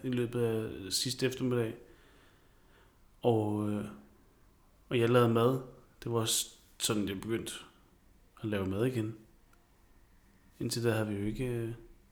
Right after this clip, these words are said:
selv stået for noget mad i, i et par måneder. Og så så vi bare et enkelt afsnit, eller to,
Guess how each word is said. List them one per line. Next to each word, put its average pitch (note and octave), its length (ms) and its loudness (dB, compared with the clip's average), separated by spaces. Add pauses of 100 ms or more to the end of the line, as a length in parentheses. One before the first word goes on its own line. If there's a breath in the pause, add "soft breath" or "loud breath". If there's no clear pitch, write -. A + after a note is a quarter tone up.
(360)
selv - 200 -6
stået A#2 260 2
for - 100 -6
noget A2+ 160 2
mad A2 220 0
i, A#2 260 -2 (200)
i B2 60 -4
et A#2 120 -2
par - 120 -4
måneder. A2+ 320 0 (2500 soft breath)
Og B2 120 2
så C#3 80 4
så C#3 200 6
vi B2+ 100 6
bare A#2+ 160 6
et B2 60 2
enkelt B2+ 200 2
afsnit, C3 460 -2 (160)
eller B2 140 -4
to, D3+ 280 -6